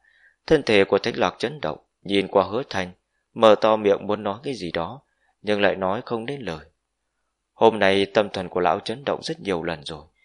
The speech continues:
mà ngay từ đầu là tự ngạo, tiếp theo là chấn động, mà sau đó là chất vấn và không cam lòng. Nhưng bây giờ, đủ các loại cảm xúc giao hòa cùng một chỗ, hóa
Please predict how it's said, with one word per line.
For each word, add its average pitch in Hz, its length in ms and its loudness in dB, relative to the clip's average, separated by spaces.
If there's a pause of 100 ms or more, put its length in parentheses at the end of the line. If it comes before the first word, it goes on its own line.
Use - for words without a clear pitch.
(260)
mà 107 300 8
ngay 147 140 -8
từ 110 180 0
đầu 101 180 0
là 95 100 -4
tự 98 280 -4
ngạo, 85 320 -10 (160)
tiếp 110 200 2
theo 95 220 0
là 90 80 -4
chấn 120 300 -12
động, 76 160 -10 (500)
mà 101 160 4
sau 107 200 2
đó 98 280 0
là 117 80 -4
chất - 260 -8
vấn 110 400 -6
và 95 60 0
không 101 280 -4
cam 92 220 -2
lòng. 85 180 -8 (520)
Nhưng 107 220 -4
bây 135 140 -4
giờ, 87 300 -4 (360)
đủ 107 160 2
các 139 200 -6
loại 104 220 4
cảm 92 160 -2
xúc 127 200 -6
giao 95 220 0
hòa 90 240 -4
cùng 87 200 -12
một 82 200 -10
chỗ, 117 280 -6 (340)
hóa 127 200 2